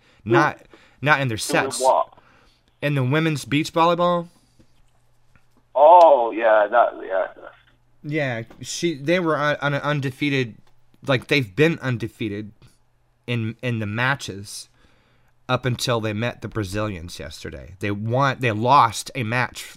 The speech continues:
Speaker 2: not only for the first time ever in their Olympic history, but they lost the match to qualify for the gold as well. So they were forced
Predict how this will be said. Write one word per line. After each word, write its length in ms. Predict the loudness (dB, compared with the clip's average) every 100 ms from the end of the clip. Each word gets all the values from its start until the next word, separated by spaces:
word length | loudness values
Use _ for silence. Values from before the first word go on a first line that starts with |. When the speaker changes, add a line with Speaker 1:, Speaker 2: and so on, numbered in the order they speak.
| -10
Speaker 2:
not 260 | 0 2 2
only 220 | 2 -2
for 140 | -4
the 100 | -6
first 400 | -6 -4 -4 -4
time 320 | -6 -4 -4 -6
ever 460 | -2 -2 -2 -8 -8
in 200 | -8 -6
their 240 | -4 -6 -6
Olympic 380 | -6 -6 -12
history, 580 | -10 -10 -8 -10 -10 -12 -18 -20 _ _ _
but 180 | -6 -4
they 120 | -4
lost 420 | -4 -2 -2 -2 -6
the 60 |
match 460 | -6 -4 -6 -8 -14 -16 -20 -20 _ -8
to 100 | -6
qualify 560 | -2 0 -2 -4 -6 -6
for 160 | -8
the 100 | -8
gold 480 | -6 -4 -4 -4 -10 -14
as 160 | -14 -6
well. 420 | -4 -4 -6 -18 _ _ _ -12
So 160 | -6
they 140 | -4 -4
were 120 | -4
forced 600 | -6 -4 -4 -6 -14